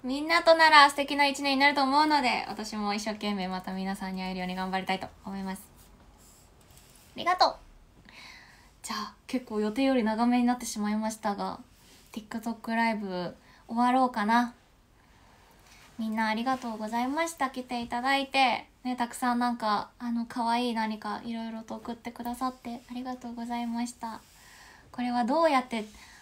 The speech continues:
何に使えるのか、ちょっと私も分かってないんですけど、この、ね、盛り上げてくださってありがとうございました。コメントもたくさんありがとうございました。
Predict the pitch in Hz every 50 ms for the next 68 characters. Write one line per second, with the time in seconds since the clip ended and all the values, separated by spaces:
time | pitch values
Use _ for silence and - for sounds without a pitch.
0 | - _ - 269 302 330 320 285 262 220 208 214 208 - - - 233 226 226 214
1 | 233 226 220 214 214 - 208 196 196 190 185 - - 214 214 - 196 196 190 -
2 | 208 - 226 220 208 202 208 214 - - - - 285 285 - - - 240 226 240
3 | 233 247 - 208 - - - 226 - 220 214 214 214 - - - - - - -
4 | - 226 226 233 - - _ _ _ - 226 233 240 269 302 302 262 262 262 233
5 | - 247 220 247 240 247 247 240 - - 226 208 202 - - 226 247 262 302 294
6 | 294 262 233 226 240 220 - 240 240 240 247 247 254 254 247 - 220 220 202 202
7 | - 247 247 269 277 277 269 294 285 277 277 277 277 269 - - - 302 285 269
8 | - - 262 277 277 285 269 277 269 247 240 240 247 240 254 254 254 247 247 247
9 | 247 247 - - 247 233 226 214 208 214